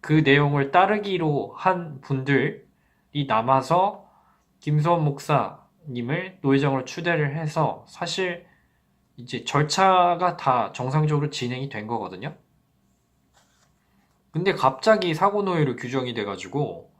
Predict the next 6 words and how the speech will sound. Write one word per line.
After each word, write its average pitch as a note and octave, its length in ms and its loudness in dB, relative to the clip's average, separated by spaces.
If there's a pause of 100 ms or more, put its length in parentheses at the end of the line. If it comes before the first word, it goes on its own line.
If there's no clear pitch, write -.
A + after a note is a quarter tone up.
(1080)
좀 C3 260 -16
이해할 F3+ 420 0
수가 D3+ 280 -4
없는 A#2 520 -4
상황이 B2 380 -4
돼버렸죠. G2 1000 -14